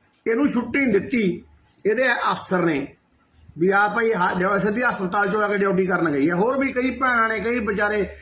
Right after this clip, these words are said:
ਜਵਾਕ ਨੇ ਜਿਹੜੇ ਡਿਊਟੀਆਂ ਜਾਂਦੇ ਨੇ, ਹਨਾ, ਉਹਨਾਂ ਨੂੰ ਛੁੱਟੀ ਨਹੀਂ ਮਿਲਦੀ, ਡਬਲ ਡਬਲ ਸ਼ਿਫਟਾਂ ਕਰਦੇ ਨੇ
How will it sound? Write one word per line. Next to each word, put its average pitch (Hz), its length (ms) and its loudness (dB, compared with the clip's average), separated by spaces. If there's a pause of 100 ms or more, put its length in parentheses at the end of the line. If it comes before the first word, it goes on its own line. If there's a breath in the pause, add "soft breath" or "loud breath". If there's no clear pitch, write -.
(180 loud breath)
ਜਵਾਕ 196 340 2
ਨੇ 208 120 0
ਜਿਹੜੇ 226 180 0
ਡਿਊਟੀਆਂ 202 360 2
ਜਾਂਦੇ 196 280 0
ਨੇ, 190 80 2
ਹਨਾ, 226 320 2 (220 loud breath)
ਉਹਨਾਂ 220 140 2
ਨੂੰ 233 80 0
ਛੁੱਟੀ 208 240 -2
ਨਹੀਂ 247 120 2
ਮਿਲਦੀ, 220 220 2
ਡਬਲ 208 260 2
ਡਬਲ 202 180 0
ਸ਼ਿਫਟਾਂ 190 340 -2
ਕਰਦੇ 135 280 0
ਨੇ 120 180 -6